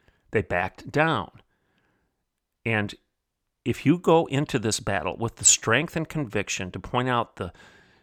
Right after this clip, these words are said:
the nonsense, the delusions of this movement, and that it's impossible for you to be pro-wom-, woman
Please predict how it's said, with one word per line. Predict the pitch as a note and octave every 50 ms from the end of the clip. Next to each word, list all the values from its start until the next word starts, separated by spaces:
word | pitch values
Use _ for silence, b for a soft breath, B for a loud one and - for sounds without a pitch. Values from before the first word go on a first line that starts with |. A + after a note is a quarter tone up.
| b b _ _ _ _ _ _ _ _ B B B B -
the | A#2 B2
nonsense, | B2 C3 C#3 F3+ A#3 B3+ A#3+ F3+ - - G2+ - - -
the | - - A2+
delusions | F#2 C#3+ B2 A#2+ B2 D#3 G#3+ B3+ C#4+ C#4 - B2 F2 F#2 F#2
of | A2+ G2 G2
this | A2+ G#2 - -
movement, | A#2 A#2+ D3 E3 D3+ - - - - - - -
and | F#2+ A#2 B2
that | B2 A#2+
it's | B2 - -
impossible | C3+ A#2+ - - - - C4+ E4 E4+ - - G#3 F3 B2 A2
for | A2 - -
you | B2 B2+ C#3+
to | C#3+
be | A2+ B2+ B2+
pro-wom-, | - - - E3 E3+ D#3+ C#3 D3 G#3 A#3 G3 C3 -
woman | - B2+ E3 A3+ A#3+ E3+ G#2+ G2 A2+